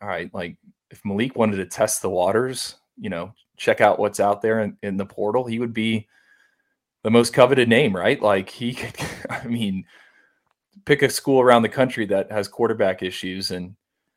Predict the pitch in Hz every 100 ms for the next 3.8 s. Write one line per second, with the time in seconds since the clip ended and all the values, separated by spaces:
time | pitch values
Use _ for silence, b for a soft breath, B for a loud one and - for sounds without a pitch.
0 | _ _ _ - - 98 101 104 104 107
1 | 110 101 95 92 92 90 90 101 _ _
2 | _ _ 120 101 98 - 104 101 110 90
3 | 92 101 113 95 87 85 92